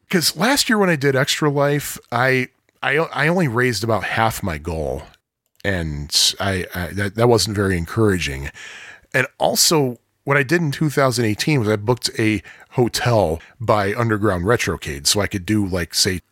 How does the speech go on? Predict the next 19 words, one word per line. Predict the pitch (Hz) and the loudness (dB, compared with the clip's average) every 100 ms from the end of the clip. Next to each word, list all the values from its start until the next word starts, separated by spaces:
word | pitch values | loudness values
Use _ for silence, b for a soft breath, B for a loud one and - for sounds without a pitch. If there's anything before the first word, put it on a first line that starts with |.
| _ | _
twelve | - 127 107 | 0 2 4
hours | 104 101 90 | 2 2 0
at | 101 | 0
Underground | 95 90 92 85 | -2 -2 -2 0
Retrocade | 113 - 87 - 71 67 - B B B - | 0 0 -4 -6 -10 -12 -14 B B B -2
and | 127 | 0
then | 117 | 2
not | 113 113 | 0 0
have | 120 110 - | 0 -2 0
to | |
worry | 101 107 | 0 0
about | 98 90 | 0 -4
falling | - 98 98 78 | -2 -2 -2 -2
asleep | - 104 95 | 0 0 -4
behind | - 98 87 | -4 -4 -2
the | |
wheel | 78 113 85 | 0 2 2
going | 85 73 69 | -2 -6 -2
home. | 131 117 58 64 | 2 2 0 -10